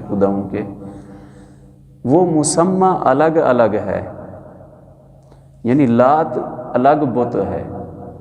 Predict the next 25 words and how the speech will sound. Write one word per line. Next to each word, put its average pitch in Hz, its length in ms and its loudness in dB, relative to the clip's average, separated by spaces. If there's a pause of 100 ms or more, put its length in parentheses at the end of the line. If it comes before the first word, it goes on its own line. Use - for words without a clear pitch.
(240)
عزا 147 400 4 (320)
الگ 151 420 4
بت 113 240 0
ہے، 95 280 -6 (540)
منات 123 680 0
الگ 143 420 2
بت 110 220 -2
ہے، - 280 -8 (920)
لیکن 160 400 2
ہمارے 131 680 4
رب 160 380 2
کے 170 100 -2
جو 135 220 -2
صفاتی 120 640 -2
نام 110 320 0
ہیں، 101 280 -6 (600)
ہم 123 200 0
جس 170 260 0
نام 143 300 2
سے 147 160 -4
بھی 135 240 2
پکارتے 120 560 0
ہیں، 110 380 -4 (500)
ذات 139 600 2
صرف - 380 -2